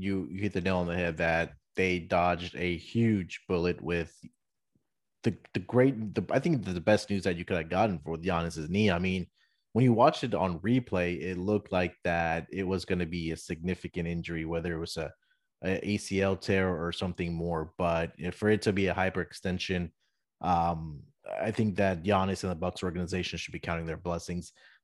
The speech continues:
Um, yeah, I don't think that he's gonna be able to go tomorrow night, um, in, in game five, just the way just you said that it's a hyperextension. And some of the medical doctors that you see on Twitter that know what they're talking about, um, say that his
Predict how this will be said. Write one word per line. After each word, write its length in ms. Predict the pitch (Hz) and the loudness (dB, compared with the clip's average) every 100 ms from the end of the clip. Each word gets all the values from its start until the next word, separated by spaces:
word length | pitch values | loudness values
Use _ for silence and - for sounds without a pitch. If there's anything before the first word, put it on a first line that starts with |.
| - | 4
Um, 500 | 120 123 120 107 101 - | 6 8 6 2 -4 -4
yeah, 200 | 127 117 | 0 4
I 120 | 123 | 4
don't 200 | 139 147 | 4 2
think 200 | 143 135 | 2 2
that 140 | 123 98 | 4 2
he's 140 | 107 | 0
gonna 180 | 113 104 | -2 0
be 180 | 95 101 | 2 0
able 140 | 92 | 0
to 60 | 92 | -2
go 220 | 95 95 | -2 -4
tomorrow 400 | - 92 92 90 | -2 0 2 2
night, 540 | 87 90 95 90 - - - | 2 2 0 -2 -10 -12 -2
um, 520 | 90 170 - 82 80 - | 0 2 0 -4 -12 -10
in, 200 | 98 92 | -6 -2
in 160 | 95 90 | -2 -2
game 300 | 95 92 90 | 0 0 -2
five, 420 | - 92 92 90 | 2 2 4 0
just 220 | 82 95 - | -2 -4 -2
the 60 | |
way 160 | 92 90 | -2 -2
just 260 | 85 - | -4 -10
you 80 | 90 | -10
said 220 | 85 95 | -4 -2
that 160 | 87 87 | 0 -2
it's 140 | 87 | -2
a 60 | 90 | 0
hyperextension. 920 | 98 92 85 - 107 101 - 95 87 _ _ _ _ _ - | 0 0 -4 -4 0 0 0 -2 -2 _ _ _ _ _ -6
And 140 | 117 113 | -2 2
some 160 | 127 | 4
of 60 | 120 | 4
the 80 | 107 | 4
medical 320 | 104 104 104 | 4 4 2
doctors 420 | 95 98 98 95 | 2 2 2 -2
that 160 | 98 87 | -4 -4
you 100 | 92 | -6
see 200 | - 98 | 0 0
on 160 | 90 | 0
Twitter 400 | - 98 92 87 | -2 0 2 0
that 260 | 87 90 85 _ | 2 0 0 _
know 220 | 107 110 110 | 0 4 4
what 220 | 98 95 | 2 0
they're 140 | 92 | -4
talking 400 | 82 90 87 92 | 0 0 0 -2
about, 480 | 85 90 87 87 82 | -2 0 2 2 -2
um, 500 | - 85 82 78 78 92 _ | -6 -4 -2 -4 -10 -16 _
say 220 | - 104 95 | 0 2 4
that 300 | 90 92 90 | 2 2 2
his 360 | 98 90 - | 0 0 -6